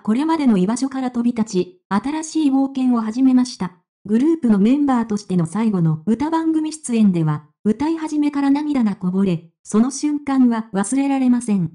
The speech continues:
感動と決断が入り混じる別れの瞬間でした。その後、約一ヶ月半後、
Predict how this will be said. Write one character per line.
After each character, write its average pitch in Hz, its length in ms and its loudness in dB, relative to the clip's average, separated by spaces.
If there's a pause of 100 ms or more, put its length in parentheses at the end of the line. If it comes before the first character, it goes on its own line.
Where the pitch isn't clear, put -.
(260)
感 285 240 -2
動 311 180 -2
と 294 140 -4
決 262 240 -6
断 294 240 -2
が 277 80 -4
入 302 220 -2
り 330 100 2
混 320 120 -2
じ 302 120 -2
る 240 100 2
別 208 220 0
れ 269 80 2
の 226 140 4
瞬 233 280 -2
間 226 220 2
で 214 120 2
し - 120 -12
た。 156 160 -8 (320)
そ 208 160 -6
の 240 120 0
後、 240 240 -4 (160)
約 294 280 -2
一 269 160 -2
ヶ 277 140 -4
月 226 240 -4
半 190 260 2
後、 170 300 -4